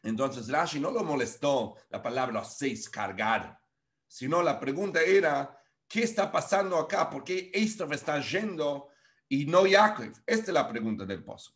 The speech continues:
Y la primera respuesta, la primera explicación de Rashi está diciendo, porque Jacob tenía más derecho.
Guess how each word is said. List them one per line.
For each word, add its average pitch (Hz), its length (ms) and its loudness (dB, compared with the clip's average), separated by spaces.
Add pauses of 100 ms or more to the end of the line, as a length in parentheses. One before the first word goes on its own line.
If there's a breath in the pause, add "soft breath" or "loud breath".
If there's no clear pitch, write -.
(180)
Y 131 100 -4
la 131 140 0
primera 185 320 2
respuesta, 165 560 2
la 110 80 -8
primera 151 240 0
explicación 151 480 -6
de 147 80 -4
Rashi 165 300 0
está 135 180 -8
diciendo, 143 560 -2 (300 loud breath)
porque 165 340 -6
Jacob 214 340 4
tenía 190 280 2
más 190 240 4
derecho. 190 420 0